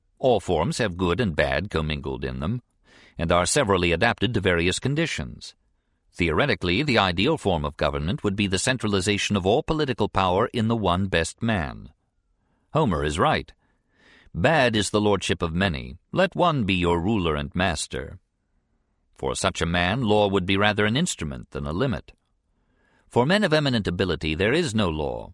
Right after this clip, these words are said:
They are themselves a law. Any one would be ridiculous who should attempt to make laws for them.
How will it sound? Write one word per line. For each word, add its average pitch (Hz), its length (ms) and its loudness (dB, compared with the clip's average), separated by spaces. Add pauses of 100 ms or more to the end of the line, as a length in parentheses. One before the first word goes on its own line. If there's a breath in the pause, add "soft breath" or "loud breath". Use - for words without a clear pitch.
They 87 120 0
are 98 180 2
themselves 127 600 -2
a 85 40 -2
law. 73 520 -4 (960)
Any 120 200 2
one 120 260 2
would 135 140 2
be 127 120 2
ridiculous 110 640 -2
who 80 100 -4
should 98 160 -2
attempt 98 360 0
to 92 60 2
make 85 200 -2
laws 90 380 2
for 71 260 -8
them. 60 300 -14